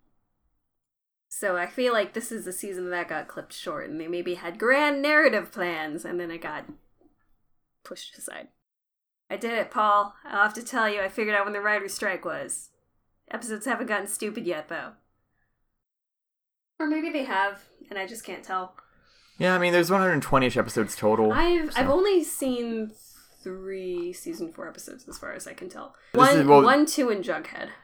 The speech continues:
Speaker 2: This was four. Jughead wasn't season, Jughead's season five.
Speaker 1: Oh.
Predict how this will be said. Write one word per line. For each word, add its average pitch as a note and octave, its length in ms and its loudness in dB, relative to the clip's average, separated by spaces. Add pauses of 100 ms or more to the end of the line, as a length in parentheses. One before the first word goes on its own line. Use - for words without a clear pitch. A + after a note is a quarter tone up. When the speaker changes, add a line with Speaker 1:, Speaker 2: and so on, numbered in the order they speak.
(100)
Speaker 2:
This C#3+ 200 4
was C3+ 120 4
four. G2+ 420 4 (600)
Jughead D3 300 6
wasn't A#2 240 2
season, G#2 200 -2 (220)
Jughead's C3+ 320 4
season G2+ 220 -2
five. - 340 2 (160)
Speaker 1:
Oh. G#3+ 440 0